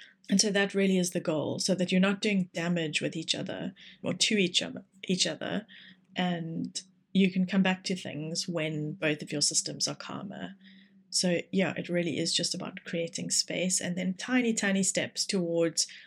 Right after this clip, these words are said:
a better way of communicating or a better way of being in conflict or a better way of seeing each other, so that we have that sense of generous safety, <clears throat> which I talk about in a previous episode,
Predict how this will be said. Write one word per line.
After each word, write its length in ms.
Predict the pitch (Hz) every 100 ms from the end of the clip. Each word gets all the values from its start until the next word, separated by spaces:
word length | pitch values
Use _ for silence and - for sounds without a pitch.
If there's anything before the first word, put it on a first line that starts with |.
| _ -
a 60 | 185
better 280 | 190 180
way 140 | 175 170
of 140 | 160
communicating 640 | - 165 165 165 165 175 175
or 100 | 170
a 60 |
better 340 | 165 180 180 180
way 200 | 175 170
of 160 | 151
being 160 | 170 165
in 120 | 160
conflict 680 | - 165 165 - 92 - - - - - - -
or 100 | 214
a 60 |
better 320 | 196 214 220 254
way 160 | 220
of 120 | 196
seeing 380 | - 202 202 196
each 180 | 190 185
other, 440 | 139 - - 196 196
so 180 | -
that 160 | 175 170
we 120 | 185
have 260 | - 175 180
that 380 | 175 170 - -
sense 320 | - 170 151
of 100 | 151
generous 380 | 170 160 151 147
safety, 580 | 156 156 - 156 156 175 - - _
<clears throat> 360 | _ - 180 185
which 160 | 180
I 60 | 185
talk 240 | - 180
about 180 | 180 170
in 100 | 170
a 60 | 160
previous 420 | - 170 170 -
episode, 600 | 175 - - - 202